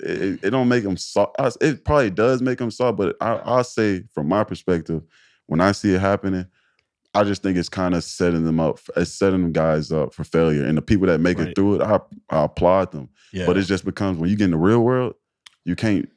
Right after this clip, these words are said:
Speaker 1: up
Speaker 2: Can't
Speaker 1: and
Speaker 2: run every
Speaker 1: you, you
Speaker 2: time,
Speaker 1: can't
Speaker 2: bro.
Speaker 1: run.
Speaker 2: Yeah.
Speaker 1: You can't work and play no say, "Oh, I'm just gonna work in Frisco." Like, nah, you gotta stay with that corporation. They, they'll transfer you.
Speaker 2: Yeah.
Speaker 1: You know, they'll move you around, but you can't just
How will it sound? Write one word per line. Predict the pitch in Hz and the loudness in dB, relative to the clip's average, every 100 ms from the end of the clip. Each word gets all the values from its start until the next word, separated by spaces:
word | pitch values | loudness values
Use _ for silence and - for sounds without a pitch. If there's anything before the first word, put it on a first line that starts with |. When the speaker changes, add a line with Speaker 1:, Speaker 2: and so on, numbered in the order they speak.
| - | -2
Speaker 1:
up | 92 | 2
Speaker 2:
Can't | 170 | 2
Speaker 1:
and | 123 | 4
Speaker 2:
run | 135 131 | 2 2
every | 120 110 | 0 0
Speaker 1:
you, | 107 | -2
you | |
Speaker 2:
time, | - | 2
Speaker 1:
can't | 120 92 | 4 4
Speaker 2:
bro. | 80 | 4
Speaker 1:
run. | 98 101 90 85 | 4 4 2 -2
Speaker 2:
Yeah. | 92 87 62 | -6 -12 -6
Speaker 1:
You | 98 | -2
can't | 131 113 | 2 4
work | 87 104 110 95 | 4 4 4 2
and | 87 82 | -2 0
play | 113 110 | 0 2
no | 101 | 2
say, | 90 | 2
"Oh, | 95 92 | 2 2
I'm | 95 | 2
just | 90 | 0
gonna | 87 | 0
work | 85 | 0
in | |
Frisco." | 80 92 - 76 67 _ _ | -2 -4 -4 -8 -8 _ _
Like, | 85 85 | 0 2
nah, | 80 107 117 | 2 2 2
you | 101 113 | 2 2
gotta | 117 92 | 2 2
stay | 107 | 2
with | 104 | 2
that | 95 92 | 2 2
corporation. | 113 87 95 127 120 87 | 0 2 2 2 0 0
They, | 90 131 | 0 0
they'll | 76 101 160 | 2 4 4
transfer | - 107 101 - 92 | 4 0 0 -2 -2
you. | 101 117 _ _ | -2 -4 _ _
Speaker 2:
Yeah. | 117 | -4
Speaker 1:
You | 123 | 0
know, | 92 | 2
they'll | 101 143 | 4 4
move | 104 104 | 4 4
you | 101 92 | 4 2
around, | 98 | -2
but | 85 101 | -4 -6
you | |
can't | 104 101 90 | -4 -2 -4
just | 85 80 | -4 -6